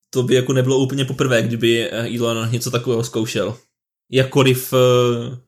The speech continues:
chovám k tomuto člověku respekt, tak, eh, víme, že on, že mu nějaké takové jako vystavování se v záři reflektorů není úplně cizí.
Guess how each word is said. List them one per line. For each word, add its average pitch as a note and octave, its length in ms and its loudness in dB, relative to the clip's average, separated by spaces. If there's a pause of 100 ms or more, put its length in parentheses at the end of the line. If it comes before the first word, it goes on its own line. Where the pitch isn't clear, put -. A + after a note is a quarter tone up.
(160)
chovám B2 360 2
k B2+ 60 -8
tomuto B2 300 -2
člověku B2 420 -2
respekt, B2+ 520 -2
tak, - 340 -8
eh, A#2 280 -2 (440)
víme, A#2+ 240 0
že B2 140 0
on, A#2+ 380 -2
že A#2+ 180 -2
mu B2 140 0
nějaké B2 300 0
takové A#2 400 -2
jako A#2 640 -4 (640)
vystavování B2 760 0
se C3 180 -2
v B2 40 -4
záři B2 320 0
reflektorů B2+ 560 -2
není D3 240 2
úplně G#2 320 -4
cizí. G2+ 360 -8